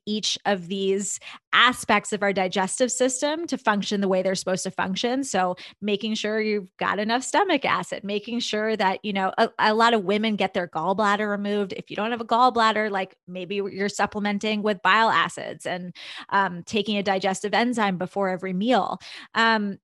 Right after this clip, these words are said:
you know, it's just about kind of compensating for what you know your shortcomings to be, or just changing your lifestyle to live with kind of these basic functions in mind.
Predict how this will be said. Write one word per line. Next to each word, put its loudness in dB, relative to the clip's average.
you 0
know, 4
it's 0
just -4
about 2
kind -4
of -6
compensating -4
for -2
what 0
you -4
know -2
your -2
shortcomings -4
to -4
be, -2
or 2
just -4
changing 0
your 0
lifestyle 0
to -2
live 0
with -2
kind -4
of -6
these -4
basic -4
functions -4
in -10
mind. -8